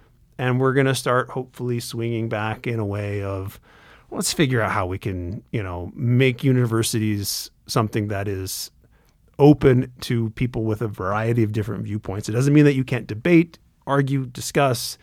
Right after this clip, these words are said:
try and persuade, but isn't, like, policing of ideas. And, you know, and then hopefully by universities doing that, we'll also do the same thing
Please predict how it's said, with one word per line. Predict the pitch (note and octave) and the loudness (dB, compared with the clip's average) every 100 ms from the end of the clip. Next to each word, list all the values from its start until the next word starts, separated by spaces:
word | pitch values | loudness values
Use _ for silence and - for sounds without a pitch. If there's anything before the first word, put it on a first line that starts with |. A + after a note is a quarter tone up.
| - - | -20 -14
try | - A2 | -6 0
and | B2 | 0
persuade, | B2 B2+ D#3+ D#3 C3+ A#2+ B2 - - _ - | 0 2 4 6 6 4 0 -12 -20 _ -4
but | B2 C#3 - - | 0 0 -2 -2
isn't, | D#3+ D3+ C#3+ D3 | 4 6 6 4
like, | B2+ A2 A2 G#2+ - - _ _ _ _ _ - | 0 0 0 -4 -12 -20 _ _ _ _ _ -2
policing | C#3 D3 B2 C3+ B2+ | 4 4 6 4 4
of | B2+ A2+ G#2+ A2 A#2 | 2 -2 0 -2 -4
ideas. | A2 A2 F#2 F2 A2 - - - - - - - - | -4 -4 -6 -8 -10 -12 -14 -20 -20 -20 -20 -16 0
And, | C3+ G#3 | 6 6
you | |
know, | C3 | 6
and | B2 C3+ | 6 4
then | B2+ | 2
hopefully | D3+ - C#3+ B2 | 0 0 2 2
by | B2 - A2 | 0 -10 -6
universities | A2 A#2 F3 - D#3+ D3 | -4 2 2 4 2 2
doing | D3 C#3 | 2 0
that, | C3+ | -2
we'll | B2+ | -4
also | - A2+ - | -2 -2 0
do | A2+ | -2
the | A2 | -2
same | - A2 G#2 | 0 -2 -2
thing | G#2+ G2+ G2 | -2 -4 -4